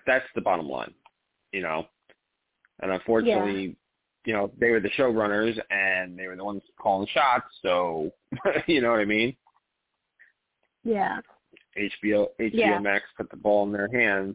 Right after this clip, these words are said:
Speaker 1: and said, "Here you go." And then they said, "Okay, we don't want this ball anymore. We wanna go do Star Wars," which they're not even doing anymore.
Speaker 2: Right.
Speaker 1: So,
Speaker 2: Yeah.
Speaker 1: anyway.
Speaker 2: Um,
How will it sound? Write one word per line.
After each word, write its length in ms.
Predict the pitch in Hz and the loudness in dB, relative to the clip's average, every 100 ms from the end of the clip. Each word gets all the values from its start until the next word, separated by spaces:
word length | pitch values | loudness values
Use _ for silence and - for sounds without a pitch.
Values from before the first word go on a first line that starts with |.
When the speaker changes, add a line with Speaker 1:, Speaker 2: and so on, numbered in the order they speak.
| - | -8
Speaker 1:
and 160 | 90 90 | -10 -4
said, 220 | 92 87 | 0 0
"Here 180 | 82 98 | -2 -4
you 120 | 92 101 | -2 2
go." 360 | 127 104 101 | 2 4 2
And 140 | 95 92 | 0 -4
then 100 | 95 | -4
they 160 | 95 - | -4 -2
said, 140 | 98 | 0
"Okay, 240 | 110 113 104 | 2 2 2
we 140 | 104 | 2
don't 160 | 120 104 | 2 2
want 180 | 151 151 | 0 0
this 120 | 131 | -2
ball 220 | 120 110 113 | 0 2 2
anymore. 400 | 113 107 101 117 | 0 0 0 0
We 80 | |
wanna 220 | 123 139 117 | 2 0 0
go 100 | 110 | 0
do 180 | 104 101 | -2 -4
Star 300 | - 147 135 | 0 2 2
Wars," 320 | 104 104 113 - _ _ _ _ _ | 4 2 0 -6 _ _ _ _ _
which 120 | 147 139 - | -4 -2 -2
they're 120 | 123 | 0
not 180 | 107 104 | 2 2
even 160 | 101 | 2
doing 300 | 95 117 101 | 2 2 2
anymore. 400 | 90 78 62 - _ _ _ _ _ _ _ _ _ _ _ - | -2 -4 -8 -12 _ _ _ _ _ _ _ _ _ _ _ -12
Speaker 2:
Right. 360 | 202 190 190 - _ _ _ - _ _ _ _ _ _ _ _ _ _ _ - - _ - | -10 -8 -12 -16 _ _ _ -20 _ _ _ _ _ _ _ _ _ _ _ -20 -20 _ -10
Speaker 1:
So, 220 | - - _ _ _ _ _ _ _ _ _ _ _ _ - - | -8 -8 _ _ _ _ _ _ _ _ _ _ _ _ -20 0
Speaker 2:
Yeah. 100 | 139 | 4
Speaker 1:
anyway. 380 | 131 170 - 110 _ _ - | 4 4 0 -8 _ _ -2
Speaker 2:
Um, 560 | 247 240 233 226 233 | 0 2 2 0 -4